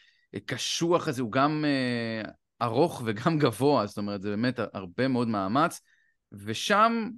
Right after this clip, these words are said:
ראינו את קבוצת הבריחה, ראינו את ון ארט, אבל בעצם קצת מאחורה היה הסיפור הגדול, ראינו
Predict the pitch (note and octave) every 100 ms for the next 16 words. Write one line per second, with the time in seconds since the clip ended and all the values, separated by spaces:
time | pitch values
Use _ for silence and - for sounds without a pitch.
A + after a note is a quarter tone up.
0 | - - D3 G3 D#3+ A#2 A#2 A#2 F#2+ G2
1 | B2+ E3 G#2+ A2 G#2+ F#2+ G#2 D#3 E3 -
2 | - G2+ - C3 C#3 G#2+ - A2 G2+ F#2
3 | - A#2+ G#2+ F2 - _ _ - G2 G2
4 | F#2+ F2 - G#2+ - - A2+ F#2+ F2+ A#2+
5 | C3+ A2 - - _ - A2+ B2+ A2+ A2